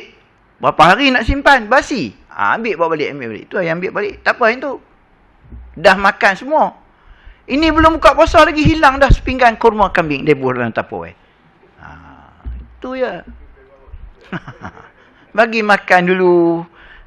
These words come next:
Ha, selesai makan ada baki, ambil. Contohnya, satu hidang tu ada empat ketui ayam dia buat kan?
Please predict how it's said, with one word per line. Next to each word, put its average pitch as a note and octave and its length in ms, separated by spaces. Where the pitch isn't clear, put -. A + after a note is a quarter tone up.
Ha, A2+ 180
selesai E3+ 400
makan E3+ 280
ada F3 80
baki, A3 400
ambil. A#2+ 240
Contohnya, D3 640
satu C3 300
hidang C#3+ 340
tu F3+ 80
ada C#3 160
empat A#2+ 360
ketui B2 180
ayam A#2+ 260
dia A2+ 160
buat C#3 160
kan? C3+ 200